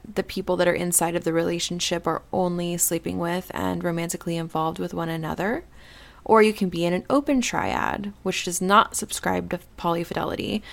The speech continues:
where all three people that are in the relationship are free to do their own thing.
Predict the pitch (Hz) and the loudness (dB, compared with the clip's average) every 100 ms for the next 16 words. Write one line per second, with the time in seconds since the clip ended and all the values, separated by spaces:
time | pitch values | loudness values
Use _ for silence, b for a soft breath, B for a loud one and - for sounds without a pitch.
0 | B B 190 170 160 - 190 185 196 180 | B B 6 8 8 6 6 6 2 -2
1 | 190 185 175 170 170 - 170 170 165 165 | -4 -2 0 2 0 0 -2 -2 -2 -2
2 | 165 - 170 - 170 - - 165 165 175 | -4 -6 -4 -4 -4 -2 4 4 4 0
3 | - 160 170 170 190 147 156 175 185 175 | -2 -4 -2 -4 -4 -4 -2 0 0 0
4 | 165 170 190 - 381 - | -2 -2 -2 0 0 -2